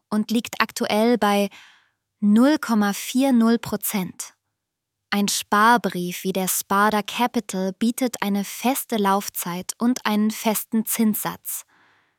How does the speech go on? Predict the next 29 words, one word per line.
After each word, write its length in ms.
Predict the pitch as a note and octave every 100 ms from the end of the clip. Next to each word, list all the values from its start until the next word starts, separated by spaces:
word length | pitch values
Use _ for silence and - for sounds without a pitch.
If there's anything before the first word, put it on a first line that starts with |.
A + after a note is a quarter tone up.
| _
Das 200 | - G3+
Geld 300 | - A3+ C4
ist 200 | - -
während 320 | G3+ G#3 A3 G#3
der 100 | G3+
Laufzeit 540 | G3 A3 - G#3+ G#3
nicht 220 | G#3 -
verfügbar. 680 | A#3 - B3 - F3+ F3 F#3+ _ _ _ _ _ _
Die 160 | G#3+ G3
Zinsen 680 | - - C4+ E4 D4 D4 C4+
und 240 | G#3+ F#3+
Laufzeiten 1040 | G3 G3 G3+ C4 - - F#3+ F3+ F3 G3 F#3
sind 180 | G3 F#3
zum 160 | G#3
Beispiel 640 | G3+ G3+ - G3+ G3 G3 - _ _ _ _ _ _ -
erstens 680 | F#3+ F3+ - B3 D#4 - - _ _ _ _ _ _ -
zwei 420 | - F#3+ G#3 C4+
Jahre 480 | B3 A3 A3+ A3 -
ab 140 | -
zehntausend 840 | - - B3 C#4+ A#3+ A#3+ A3 A3 -
Euro 440 | A#3 A#3 A#3+ A#3+
mit 240 | G#3+ G3+ -
zwei 240 | - G#3+
Komma 320 | - A3 G#3
zwei 320 | - - G3+
fünf 340 | G3 A#3 A3+ -
Prozent 440 | - - G3+ G3+
für 140 | - A3
Neugeld. 720 | G#3 G3+ F#3 E3+ E3+ -